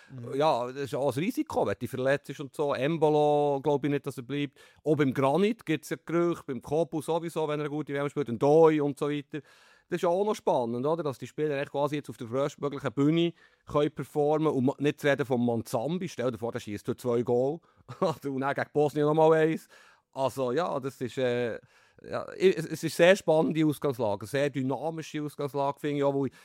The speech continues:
Speaker 2: das sind ja dann gleich Berater, und es ist eine lange Zeit, wo ein- und ausgehen, Angebot. Ja, es ist, ja,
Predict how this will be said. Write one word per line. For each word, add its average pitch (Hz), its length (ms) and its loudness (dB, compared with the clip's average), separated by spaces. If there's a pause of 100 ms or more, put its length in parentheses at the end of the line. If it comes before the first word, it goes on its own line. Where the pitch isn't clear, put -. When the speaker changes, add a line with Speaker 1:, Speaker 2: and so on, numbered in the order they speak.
(180)
Speaker 2:
das - 140 -6
sind - 80 2
ja 165 60 6
dann 175 120 2
gleich 185 320 -2
Berater, 156 600 4
und 156 80 2
es 139 80 -10
ist 135 100 -4
eine 135 80 2
lange 156 360 0
Zeit, 135 280 -6
wo 123 120 -4
ein- 131 140 -4
und 135 140 -6
ausgehen, 131 400 -6
Angebot. 127 640 -4 (300)
Ja, 131 320 -4
es 110 140 -10
ist, - 520 -16
ja, 110 160 -10